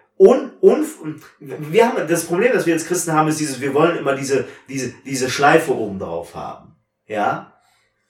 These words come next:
Aber das ist vor allem in der Kunst nicht möglich. Ja? Weil, weil Kunst eine Art Verarbeitung ist und deswegen hat jeder ehrliche Ausdruck,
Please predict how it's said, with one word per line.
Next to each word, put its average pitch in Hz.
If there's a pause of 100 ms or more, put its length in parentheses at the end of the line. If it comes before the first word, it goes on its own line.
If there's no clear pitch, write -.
(140)
Aber 156
das -
ist 180
vor 165
allem 196
in 165
der 156
Kunst 240
nicht 104
möglich. - (320)
Ja? 135 (140)
Weil, 139
weil 135
Kunst -
eine 151
Art 160
Verarbeitung 156 (140)
ist - (520)
und 127
deswegen 160
hat 131
jeder 180
ehrliche 156
Ausdruck, -